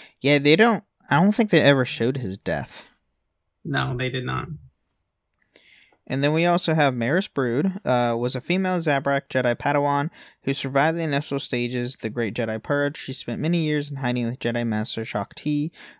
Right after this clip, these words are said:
Speaker 1: on the planet of Felucia. After her master's death, she was corrupted by the dark side of the Force.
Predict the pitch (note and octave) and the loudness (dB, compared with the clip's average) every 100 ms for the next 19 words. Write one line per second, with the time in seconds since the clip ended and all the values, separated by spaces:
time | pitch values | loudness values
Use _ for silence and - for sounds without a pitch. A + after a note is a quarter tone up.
0 | - A#2+ A2+ C#3 C#3 C#3+ - A#2+ - B2+ | -4 -2 -2 -2 -2 -2 -2 -4 -2 -4
1 | D3+ G#3+ - - - _ - D3 D#3+ D3 | -4 -4 -6 -8 -12 _ -8 -2 -2 0
2 | C#3 C3+ B2+ - B2 C#3 D3 D#3 - - | 0 0 0 -2 -6 -2 -2 -2 -8 -6
3 | A#2+ A2 - - - B2 C#3 D3 D#3 G#2 | -4 -2 -4 -6 -6 -2 -2 -2 -4 -8
4 | F#2 A2+ C3 - B2 C3 D#3+ - C2 - | -6 -8 -8 -8 -8 -8 -10 -10 -12 -10
5 | - - | -10 -10